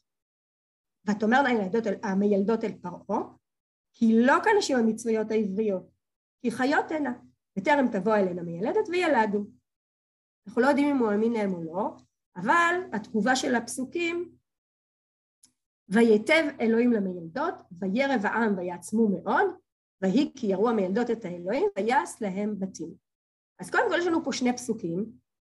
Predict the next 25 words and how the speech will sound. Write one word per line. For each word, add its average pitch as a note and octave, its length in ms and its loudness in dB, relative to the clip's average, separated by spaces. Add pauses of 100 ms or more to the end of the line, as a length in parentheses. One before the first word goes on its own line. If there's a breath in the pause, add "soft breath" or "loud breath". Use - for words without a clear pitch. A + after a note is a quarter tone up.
(220)
שיש B3+ 240 0
בהם D4 180 0
איזושהי D4 420 0
כפילות B3+ 580 0 (240)
עם, G3 160 2
עם F#3+ 280 0
השכר G#3 380 -4
שהן G#3+ 420 -2
זוכות F#3+ 400 -6
אליו, E3+ 200 -6 (560)
"ויטב B3 640 6
אלוהים C4 200 4
למילדות", A3+ 400 2
שאני G#3+ 240 0
לא A3 60 2
יודעת G#3 300 -2
מה F3+ 160 -14
זה, F3+ 340 -2
תכף F#3+ 180 -10 (200)
נדבר, F#3 320 -2 (1080)
תכף A3+ 120 0
נדבר A#3 400 6
גם G#3 140 4
על F#3+ 80 2
ההמשך, F#3+ 580 -2